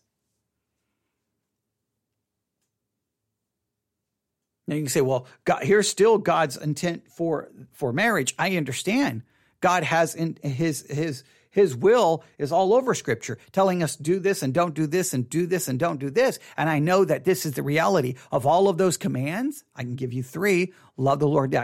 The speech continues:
God with all your heart, mind, body, and soul. Love your neighbor as yourself and be holy as he is holy.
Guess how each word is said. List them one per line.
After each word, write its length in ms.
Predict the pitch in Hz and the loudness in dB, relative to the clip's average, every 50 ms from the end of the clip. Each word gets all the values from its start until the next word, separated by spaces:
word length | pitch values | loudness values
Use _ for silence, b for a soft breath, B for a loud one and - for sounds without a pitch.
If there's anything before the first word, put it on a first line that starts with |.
| - - 127 | -2 -4 -2
God 240 | 143 123 131 151 147 | 0 0 0 0 0
with 100 | 135 123 | -2 -2
all 100 | 139 131 | 0 0
your 120 | 127 123 | 0 0
heart, 160 | - 139 - - | 0 -2 -2 -2
mind, 180 | 131 131 127 | -4 -4 -2
body, 240 | 120 127 123 127 123 | -2 -2 -4 -4 -8
and 100 | 120 117 | -10 -10
soul. 300 | - - 127 143 175 170 B B B | -6 -2 -2 -2 -2 -4 B B B
Love 240 | B 143 147 147 139 | B 0 2 2 2
your 80 | 131 135 | 2 2
neighbor 320 | 135 139 139 127 135 120 | 2 2 0 0 0 -2
as 100 | 117 110 | -2 -4
yourself 400 | 117 117 - - 139 135 147 151 - B B B | -6 -12 -8 -2 -2 -2 -2 -2 -6 B B B
and 100 | 139 131 | -4 -2
be 100 | 139 123 | -2 -2
holy 400 | 113 - 135 131 135 135 117 117 | 0 0 0 0 0 -2 -4 -6
as 140 | 113 107 - | -8 -6 -6
he 140 | 143 135 113 | -4 -4 -4
is 100 | 110 - | -4 -2
holy. 340 | 170 196 185 151 143 139 | -2 -2 -2 -2 -4 -6